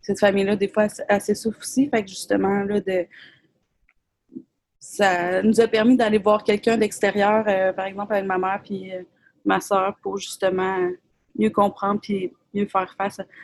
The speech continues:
à la nouvelle réalité, là, qu'on devait s'adapter. Aller voir une ressource, ça nous a permis, tu sais, justement, ma sœur, elle était, vous allez l'entendre, là, mais elle était un petit peu plus, <laughs> euh,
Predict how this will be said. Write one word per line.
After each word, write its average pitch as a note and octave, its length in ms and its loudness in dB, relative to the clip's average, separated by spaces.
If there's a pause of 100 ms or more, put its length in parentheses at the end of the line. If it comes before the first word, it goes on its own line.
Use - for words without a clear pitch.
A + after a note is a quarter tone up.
(100)
à - 60 4
la G3 120 4
nouvelle G3+ 300 0
réalité, F#3+ 600 -2
là, F#3+ 160 -6
qu'on E3+ 360 -2 (340)
devait F3+ 180 -4
s'adapter. F3+ 640 -8 (1040)
Aller A#3 180 6
voir B3 240 4
une B3 180 4
ressource, C4+ 360 0
ça A3+ 160 2
nous G#3+ 160 4
a G3+ 60 2
permis, A3+ 600 2
tu - 60 -20
sais, A3+ 140 -2
justement, G#3+ 540 2
ma G#3 180 2
sœur, A3 420 2 (420)
elle G#3+ 180 2
était, F#3 440 0
vous - 300 -6
allez G3 140 2
l'entendre, G#3 480 2
là, C#4+ 140 8
mais A3 80 0
elle G3 80 -6
était G#3 120 -10
un G#3 100 -2
petit - 120 -8
peu F#3+ 240 -8
plus, A3+ 240 -2
<laughs> - 80 -2
euh, A3 380 4